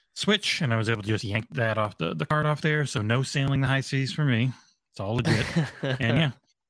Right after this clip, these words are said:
Speaker 1: Breath of the Wild using an Xbox controller running at fourteen forty and sixty-ish F P S, 'cause I got that working too.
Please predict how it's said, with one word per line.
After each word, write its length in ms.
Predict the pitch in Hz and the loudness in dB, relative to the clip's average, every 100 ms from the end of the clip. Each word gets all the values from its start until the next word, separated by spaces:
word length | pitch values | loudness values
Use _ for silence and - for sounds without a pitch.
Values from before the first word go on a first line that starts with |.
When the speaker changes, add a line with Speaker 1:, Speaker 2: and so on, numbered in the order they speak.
| - | -6
Speaker 1:
Breath 220 | 123 147 | -2 0
of 80 | 165 | 2
the 60 | 147 | 2
Wild 360 | 143 147 147 | 2 2 0
using 300 | 127 123 135 165 | 0 2 0 0
an 120 | 120 | 0
Xbox 500 | 120 - 127 120 - | -2 -2 -4 -2 -4
controller 480 | 117 - 117 113 110 | -4 0 0 0 0
running 400 | 107 107 107 127 | 0 0 -2 -2
at 320 | 110 101 107 | -2 -2 -4
fourteen 480 | - 131 - 135 120 | -4 -4 0 0 0
forty 480 | - 127 123 123 117 | 0 0 2 2 2
and 400 | 104 101 104 - | 0 0 -2 -4
sixty-ish 560 | - - - 127 123 - | -6 -6 -4 -2 -2 -2
F 240 | 120 - | -6 -4
P 160 | 120 143 | -2 -2
S, 220 | 151 - | -4 -8
'cause 160 | 98 | -8
I 40 | 95 | -6
got 140 | 101 | -4
that 160 | 110 127 | -4 -4
working 180 | 107 87 | -4 0
too. 260 | 175 185 | 2 0